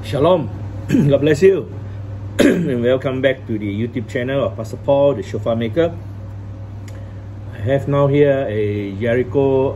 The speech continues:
El Gibor Shofar video two hundred ninety-four, fifteen inches.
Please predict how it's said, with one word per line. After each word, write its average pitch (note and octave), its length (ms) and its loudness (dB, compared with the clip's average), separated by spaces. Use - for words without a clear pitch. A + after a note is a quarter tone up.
El A2 240 -2
Gibor B2+ 560 0
Shofar C#3+ 640 0
video B2+ 320 0
two C#3+ 240 2
hundred C3+ 240 -2
ninety-four, E3 960 0
fifteen D3+ 320 4
inches. G#2+ 560 -2